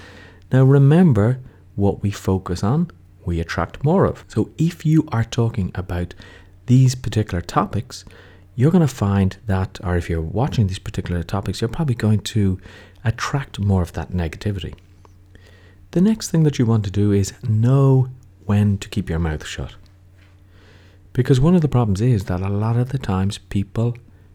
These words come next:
will not keep their mouth shut. Somebody says something and it's act and react. So the person has acted or said something and you react. And you may say something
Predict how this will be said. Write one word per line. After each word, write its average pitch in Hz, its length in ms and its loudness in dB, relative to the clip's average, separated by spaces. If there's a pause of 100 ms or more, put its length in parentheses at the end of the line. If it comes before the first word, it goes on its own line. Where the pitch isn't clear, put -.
(180)
will 110 160 2
not 90 380 0
keep - 200 -10
their 95 120 -4
mouth 135 200 -2
shut. - 300 -12
Somebody 147 480 4
says 143 340 -2
something 117 500 -2 (680)
and 113 380 2 (100)
it's 104 440 -4 (260)
act - 400 -4 (180)
and 101 180 2
react. 87 580 -6 (480)
So - 140 -10
the 85 100 -6
person 135 380 0
has 107 160 -4
acted 117 360 -4
or 87 80 -4
said 120 240 -4
something 110 400 0
and 101 200 2
you 101 200 2
react. 82 520 -4 (1300)
And 127 120 10
you 131 80 12
may 131 180 10
say 131 220 -2
something 110 480 0